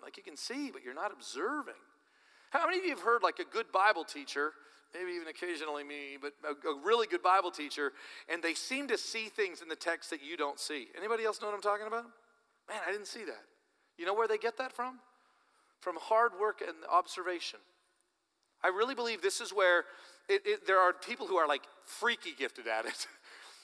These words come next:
But I've learned to become better at it. This isn't something I just do naturally. And by the way, I'm not ask-, I'm not talking about making up stuff that's in the Bible. I'm talking about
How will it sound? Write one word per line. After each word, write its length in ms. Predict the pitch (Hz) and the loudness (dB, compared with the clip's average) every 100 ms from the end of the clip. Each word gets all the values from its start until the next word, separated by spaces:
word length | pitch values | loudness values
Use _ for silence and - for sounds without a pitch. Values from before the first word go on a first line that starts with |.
| - | -12
But 120 | - 185 | 2 6
I've 220 | 180 160 | 6 6
learned 240 | 208 262 | 2 2
to 80 | 240 | 0
become 300 | 214 - 185 | -4 0 2
better 240 | 170 190 165 | 4 4 4
at 140 | 120 | 0
it. 60 | 123 | -4
This 140 | 170 | -8
isn't 220 | 220 226 | -8 -8
something 280 | 196 190 180 | -2 -2 0
I 80 | 175 | -2
just 260 | 170 170 - | -2 -6 -8
do 160 | 156 185 | -8 -2
naturally. 460 | 156 175 - 123 | 0 -2 -4 -8
And 80 | 139 | 2
by 80 | 214 | 4
the 60 | 240 | 4
way, 60 | |
I'm 60 | 185 | 4
not 160 | 214 - | 4 6
ask-, 280 | 208 190 - | 6 4 0
I'm 60 | 190 | 2
not 160 | 233 | 2
talking 300 | - 262 247 | 4 0 2
about 160 | 214 180 151 | 0 0 2
making 380 | 208 226 226 180 | 2 2 -2 4
up 160 | 202 | 4
stuff 400 | - - 185 - | 2 4 4 4
that's 200 | 180 165 | -2 -6
in 100 | 180 | -4
the 60 | 160 | 2
Bible. 360 | 156 156 143 107 - - _ _ _ _ _ _ _ _ _ - | 6 6 6 -4 -12 -20 _ _ _ _ _ _ _ _ _ -2
I'm 140 | 170 202 - | -2 0 2
talking 320 | 214 202 196 | 4 4 0
about 180 | 170 156 | 0 0